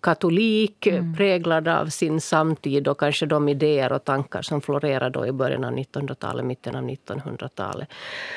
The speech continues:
Speaker 1: Vad är det då som i det här litterära universumet som, som ni skulle säga att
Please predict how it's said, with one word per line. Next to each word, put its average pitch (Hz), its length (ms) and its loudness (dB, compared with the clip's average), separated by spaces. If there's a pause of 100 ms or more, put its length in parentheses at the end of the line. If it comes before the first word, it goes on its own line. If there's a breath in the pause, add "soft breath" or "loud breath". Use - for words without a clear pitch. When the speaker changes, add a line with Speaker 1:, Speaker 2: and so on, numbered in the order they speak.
(340 loud breath)
Speaker 1:
Vad 208 280 4
är 330 160 4
det 277 120 6
då 247 160 4
som 214 300 4 (260)
i 208 100 6
det 208 100 4
här 208 100 6
litterära 202 460 6
universumet 180 1200 2 (220 loud breath)
som, 170 340 2
som 170 320 0
ni 180 100 2
skulle - 160 -4
säga 165 360 4
att - 200 -4